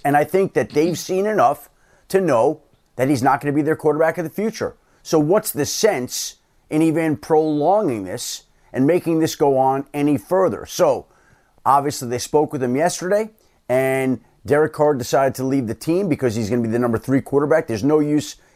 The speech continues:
in playing him. There's no use in practicing him when you are exposing him to potentially that plus forty million dollars in guaranteed money.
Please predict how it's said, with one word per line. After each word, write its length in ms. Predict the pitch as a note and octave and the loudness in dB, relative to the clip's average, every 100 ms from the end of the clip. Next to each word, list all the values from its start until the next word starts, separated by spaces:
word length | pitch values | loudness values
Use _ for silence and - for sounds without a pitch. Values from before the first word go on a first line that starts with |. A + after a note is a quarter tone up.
| _ | _
in 280 | A#2 B2 A2+ | -2 -2 -2
playing 340 | - E3+ F#3+ | -2 0 2
him. 200 | F#3+ F#3+ - _ - | 2 0 -4 _ -2
There's 220 | A#2+ A#2+ | 0 2
no 120 | C#3+ | 2
use 200 | D3+ C#3 | 2 0
in 120 | A#2+ | -4
practicing 720 | - - F3+ F#3 - - E3 | -8 0 2 2 -2 -6 -4
him 300 | D#3 D#3+ D3+ - _ _ | -2 -2 -4 -6 _ _
when 260 | A#2 C3 C3 | -2 0 2
you 220 | C#3 C3+ | 2 2
are 340 | B2+ B2+ B2 - | 2 2 2 -4
exposing 680 | B2+ - - E3 E3+ D#3 | -10 -6 0 2 2 -2
him 240 | D3 D3 C#3+ | -4 -2 -4
to 180 | - C#3 | -4 -6
potentially 800 | G#2 - D#3 C#3+ D3 D3 C#3 - _ _ | -6 -8 -6 -4 -2 0 0 -4 _ _
that 240 | A#2 A#2 | -2 -2
plus 320 | - D3 C#3+ - | 0 0 0 -2
forty 380 | - D3+ D3 | -4 -2 0
million 340 | C#3 C3+ C3 B2+ | 0 0 0 2
dollars 380 | B2+ B2+ C3+ A#2 | 4 4 2 0
in 120 | A2+ | -4
guaranteed 440 | B2+ C3+ C3 C#3 | -2 -4 -4 -2
money. 280 | B2+ C3+ E3+ | 0 2 0